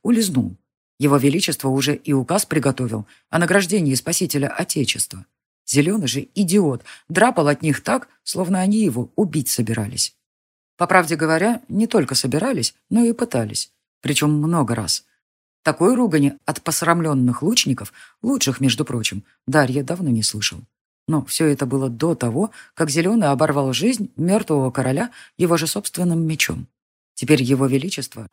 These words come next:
жаждал лично облобызать и обласкать героя. Осталось только догнать и убедить, что героя больше никто пальцем не тронет.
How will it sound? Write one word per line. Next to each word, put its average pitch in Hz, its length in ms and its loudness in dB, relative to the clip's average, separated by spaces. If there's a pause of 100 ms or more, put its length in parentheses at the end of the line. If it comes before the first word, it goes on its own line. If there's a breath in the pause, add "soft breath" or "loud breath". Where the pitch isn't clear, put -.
жаждал 180 420 0
лично 170 420 0
облобызать 131 640 -2
и - 80 0
обласкать 160 580 -2
героя. 104 380 -4 (440)
Осталось 143 380 4
только 135 300 -2
догнать 135 460 -4
и 147 80 -4
убедить, 135 500 0 (240 loud breath)
что - 240 0
героя 143 320 4
больше 190 400 -4
никто 135 260 -2
пальцем 117 400 -2
не 156 120 -6
тронет. - 420 -10